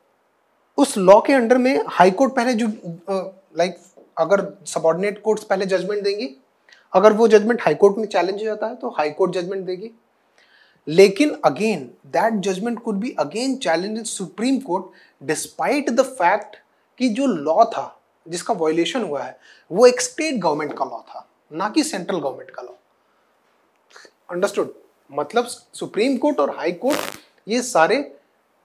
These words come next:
सारे स्टेट्स और सारे, अ, सेंट्रल के लॉज को फॉलो करती हैं। Of course, अब इलाहाबाद हाई कोर्ट is not going to follow some law that was made in महाराष्ट्र, अंडरस्टूड? क्योंकि टेरिटोरियल ज्यूरिसडिक्शन,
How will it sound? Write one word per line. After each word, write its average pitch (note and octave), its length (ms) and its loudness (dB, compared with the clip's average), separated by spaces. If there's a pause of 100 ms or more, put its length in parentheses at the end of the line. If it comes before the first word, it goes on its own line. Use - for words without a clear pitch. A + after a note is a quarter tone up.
(180)
सारे G3 340 4
स्टेट्स A#3+ 460 -6
और F3 120 2
सारे, F3+ 300 0
अ, - 180 -8 (460)
सेंट्रल E3 560 0
के E3 120 -6
लॉज C#3+ 240 -2
को A3 120 -10
फॉलो C3 300 -12
करती - 320 -20
हैं। - 120 -20 (480)
Of G#3+ 80 8
course, D#4 420 2 (320)
अब A3 180 6 (140)
इलाहाबाद G#3+ 800 6
हाई E3 180 0
कोर्ट B3+ 240 0
is C#4 80 2
not F3 220 0
going A3+ 280 -6
to B3+ 80 -4
follow F#3+ 360 -2
some B3 240 -6
law F3+ 260 0 (340)
that F#3+ 160 4
was G3+ 220 -2
made F#3+ 240 -2
in E4 100 -2 (1040)
महाराष्ट्र, G3+ 600 2 (960)
अंडरस्टूड? F#3 440 2 (220)
क्योंकि E3+ 200 0
टेरिटोरियल D#3+ 600 2
ज्यूरिसडिक्शन, C#3+ 600 -8